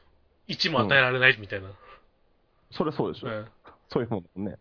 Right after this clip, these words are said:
Speaker 1: でも、まあ、eスポーツのやつって、
Speaker 2: だけど、
Speaker 1: 別にそれが人並びじゃん。
Speaker 2: うん。
Speaker 1: 横並びじゃん。だから、何時間、
Speaker 2: あのー、
Speaker 1: 九百九十九時間やってるやつでも、
Speaker 2: うん。
Speaker 1: 一時間やってるやつに負けたりするわけじゃん。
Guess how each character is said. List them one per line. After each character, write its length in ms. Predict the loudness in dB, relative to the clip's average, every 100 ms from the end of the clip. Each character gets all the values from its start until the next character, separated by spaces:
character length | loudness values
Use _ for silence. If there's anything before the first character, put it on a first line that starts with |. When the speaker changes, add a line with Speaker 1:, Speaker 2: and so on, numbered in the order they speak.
| -4
Speaker 1:
で 100 | 0
も、 160 | 2 2
ま 100 | 2
あ、 80 |
e 100 | 0
ス 100 | -2
ポ 120 | 2 2
ー 40 |
ツ 100 | 2
の 80 | 0
や 80 | 0
つ 100 | -2
っ 60 |
て、 220 | -4 0 0
Speaker 2:
だ 60 |
け 40 | 0
ど、 0 | -12 -20 _ -8
Speaker 1:
別 140 | -6
に 60 | -2
そ 80 | 2
れ 100 | 2
が 80 |
人 320 | 0 -2 -2 0
並 220 | 0 0
び 100 | -2
じ 80 | -6
ゃ 40 |
ん。 20 | -10 _ _ _
Speaker 2:
う 20 |
ん。 40 | -20 _ _
Speaker 1:
横 180 | -6 0
並 220 | 4 6
び 80 | 4
じ 80 | 0
ゃ 20 |
ん。 60 | -8 _ _ -4
だ 80 | 2
か 100 | 4
ら、 140 | 2 -4 -20 _ 4
何 220 | 4 6
時 80 | 4
間、 160 | 4
Speaker 2:
あ 20 |
の 220 | 4 0 0
ー、 20 |
Speaker 1:
九 60 |
百 120 | 4 6
九 80 |
十 140 | 6 4
九 180 | 4 4
時 120 | 4
間 100 | 0
や 80 | 0
っ 40 |
て 80 | -4
る 60 |
や 60 | -8
つ 80 | -8
で 60 | -6
も、 260 | -4 -6 -10 _ _ _ _ _ _ _ _ _
Speaker 2:
う 80 | -4
ん。 160 | -4 -8 -8
Speaker 1:
一 160 | -4
時 80 | 0
間 120 | 2
や 100 | 2
っ 20 |
て 80 | 0
る 60 | -2
や 60 | -2
つ 120 | -4
に 60 |
負 160 | -2 0
け 80 | 0
た 80 | -2
り 60 |
す 80 | -4
る 60 | -10
わ 60 |
け 60 | -12
じ 80 |
ゃ 40 |
ん。 20 | -16